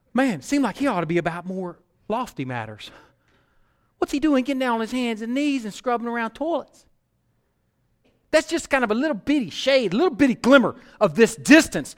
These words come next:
that God has moved from the throne room down to the upper room and then down to his knee to wash nasty, dirty feet. As scandalous as that would be, <laughs> it pales in comparison to the scandal of what we're talking about right here.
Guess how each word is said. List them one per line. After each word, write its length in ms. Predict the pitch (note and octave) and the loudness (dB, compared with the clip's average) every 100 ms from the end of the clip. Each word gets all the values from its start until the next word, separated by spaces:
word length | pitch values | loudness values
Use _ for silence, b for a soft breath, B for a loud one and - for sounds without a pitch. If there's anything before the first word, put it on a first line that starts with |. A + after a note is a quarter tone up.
| b | b
that 260 | E3+ F3+ C3+ | -2 -2 6
God 300 | A#3+ D#4+ F4 | 8 12 10
has 180 | A3 D3 | 8 2
moved 280 | F#3 G3+ G3+ | 2 2 2
from 140 | G3 | 0
the 80 | E3+ | 0
throne 340 | A3 C#4+ C#4+ | 4 6 6
room 220 | F3+ E3+ D#3 | 4 2 4
down 240 | G3 F3 | 2 2
to 80 | E3 | 0
the 160 | E3+ | 6
upper 220 | F#3 F3+ D3 | 6 6 -6
room 300 | A#2 G2+ - b - | -8 -14 -18 b -2
and 140 | F#3 | 0
then 80 | E3 | 2
down 240 | F3+ F3 - | 2 2 0
to 160 | F3 | -4
his 180 | C3 A#2+ | -4 0
knee 300 | G3+ B3 F3 | 4 4 4
to 140 | E3 | -2
wash 280 | D#3 D#3 C#3+ | 2 2 2
nasty, 360 | C#3+ C3+ - B2+ | -4 -6 -8 -12
dirty 220 | A2+ A2 | -10 -10
feet. 260 | - F#2 _ _ _ _ _ _ _ _ _ _ _ _ _ _ _ _ _ _ - | -14 -18 _ _ _ _ _ _ _ _ _ _ _ _ _ _ _ _ _ _ -8
As 120 | D3 | -8
scandalous 520 | - G3 F3+ C#3 B2+ | -4 -2 -2 -4 -6
as 120 | B2 | -10
that 180 | B2 B2 | -8 -8
would 120 | A2+ | -8
be, 240 | A2 A2 F#2+ _ _ - | -8 -10 -12 _ _ -18
<laughs> 760 | - _ _ _ _ _ _ | -18 _ _ _ _ _ _
it 300 | - E3 _ | -10 -10 _
pales 340 | - F3 D#3 B2+ | 0 2 2 -2
in 100 | A2 | -12
comparison 460 | A2 A#2 A2+ - G2+ | -10 -10 -10 -14 -16
to 100 | G#2 | -16
the 100 | G2 | -16
scandal 460 | - C3 A#2 G#2 - | -10 -10 -10 -14 -16
of 160 | G2 | -12
what 180 | A#2+ B2+ | -10 -10
we're 140 | C3 | -12
talking 340 | C3 A2+ G#2+ G#2 | -14 -14 -14 -14
about 240 | G2 E2+ | -14 -12
right 200 | G2 F#2 | -14 -14
here. 220 | - F#2 | -18 -18